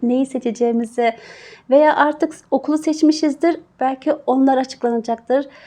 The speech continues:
Ee, gidip okulumuzu ziyaret edebiliriz, bölümlerine bakabiliriz, derslerimize bakabiliriz, hangi dersleri alacağımıza bakabiliriz. Bir şeylerde artık netleşeceğimiz gözüküyor. Ee, yalnız, e,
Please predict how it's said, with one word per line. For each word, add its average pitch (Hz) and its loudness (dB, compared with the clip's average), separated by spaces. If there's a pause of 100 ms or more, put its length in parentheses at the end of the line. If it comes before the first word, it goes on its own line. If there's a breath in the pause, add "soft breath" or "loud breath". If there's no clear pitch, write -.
(300 soft breath)
Ee, 254 -2
gidip 294 0
okulumuzu 277 4
ziyaret 247 4
edebiliriz, 240 -4
bölümlerine 254 2
bakabiliriz, 247 0
derslerimize 262 0
bakabiliriz, 254 -4
hangi 277 0
dersleri 247 0
alacağımıza 247 -2
bakabiliriz. 240 -4
Bir 370 0
şeylerde 330 4
artık 311 2
netleşeceğimiz 311 4
gözüküyor. 247 2 (960 loud breath)
Ee, 277 4 (320)
yalnız, 415 8
e, - 2